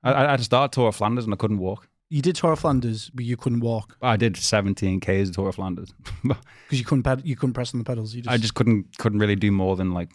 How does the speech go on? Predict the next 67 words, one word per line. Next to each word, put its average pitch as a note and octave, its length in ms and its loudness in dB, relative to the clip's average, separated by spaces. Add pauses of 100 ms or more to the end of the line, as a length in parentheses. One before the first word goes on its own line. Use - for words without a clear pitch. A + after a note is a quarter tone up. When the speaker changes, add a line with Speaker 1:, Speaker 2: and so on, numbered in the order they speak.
Speaker 1:
what, F2 220 -16
five F2+ 220 0
hundred F2 180 0
watts, F2+ 340 -4 (140)
and F2+ 260 -4 (120)
you F2+ 140 -8
need F2 140 -6
to - 80 -16
be F2+ 60 -6
able F2 140 -6
to - 80 -20
do F#2+ 100 -4
more F2+ 140 -4
than F2+ 80 -6
five E2+ 200 -8
hundred F2 160 -8
watts F2 320 -6
in F#2+ 100 -6
the F#2 60 -6
first F2+ 420 -8
couple - 240 -16
of G2 60 -10
Ks F#2 240 -4
of F#2 80 -6
Flanders F#2 320 -4
anyway, G2+ 280 -4
but F#2 140 -8
I E2 120 -6
was F#2 100 -8
just, F#2 180 -6
uh, F#2+ 140 -6 (140)
I A#2 60 -8
couldn't, G#2+ 200 2
I G2 80 0
was G2+ 140 0 (220)
limping G2+ 380 0
to G#2+ 80 -6
breakfast, F#2 420 -4
like, F2+ 160 -6
curled F#2 260 -2
up F2+ 100 -6
in F#2+ 60 -2
a F2+ 40 -4
ball F#2 300 -2
in F#2 100 -2
bed. F2+ 260 -4 (140)
It F#2+ 80 -20
was G2 120 -14
really F#2+ 160 -2
bad. F2 240 -10 (420)
Speaker 2:
Is D3+ 80 0
that, E3+ 180 2
do C#3+ 80 0
you F3 40 4
reckon E3 140 -2
that's D#3 120 -2
'cause D3 140 2
of C3 60 -4
your C3 80 0
position, D#3 580 0
or C#3+ 100 2
do A#2 80 0
you C#3 60 2
reckon B2+ 240 0
it C3+ 80 -2
was A2+ 120 -4
just - 500 -2